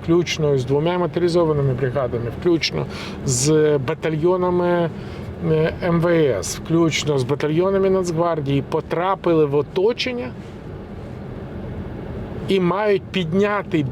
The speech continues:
білий прапор і здатися на милість переможця, передавши всю техніку. Це була вимога Путіна.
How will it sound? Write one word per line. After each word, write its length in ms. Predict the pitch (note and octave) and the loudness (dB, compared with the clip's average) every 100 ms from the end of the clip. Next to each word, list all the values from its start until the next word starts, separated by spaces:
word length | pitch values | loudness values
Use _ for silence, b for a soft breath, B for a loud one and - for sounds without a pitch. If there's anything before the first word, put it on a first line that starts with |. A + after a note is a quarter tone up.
| A#2 | -2
білий 460 | F3+ G#3 E3 C3 A#2 | 2 4 4 2 0
прапор 560 | D3 D#3+ F3 G#3+ A3+ A#3+ | -2 0 0 0 0 0
і 100 | F#3+ | 0
здатися 960 | D3+ A#2+ A#2+ E3+ F#3+ - D3+ - D3+ C#3 B B B - | 0 0 -2 -2 -2 -2 -4 0 0 0 B B B -2
на 140 | C#3+ D#3+ | 0 2
милість 720 | F3 F3 D3+ C3+ A2+ - - | 2 4 4 4 0 -6 -4
переможця, 720 | E3+ D#3 E3 G3 A3 - A3 G#3 B B B B - - - | 2 2 4 2 0 -2 -4 -4 B B B B -8 -8 -2
передавши 520 | E3+ E3+ G3+ G3 F#3 | 0 2 -2 -2 -4
всю 220 | - F#3+ | 0 -2
техніку. 480 | - D3 - C3+ B2 | 0 0 -2 -4 -2
Це 300 | - G3+ A#3 | 0 0 0
була 400 | G#3+ G3+ F#3+ A3+ | 2 2 4 2
вимога 580 | F#3+ F#3 F3+ A3 F#3 G#3 - | 2 0 4 2 2 -2 -2
Путіна. 400 | A#3 - - - | -4 -2 -4 -4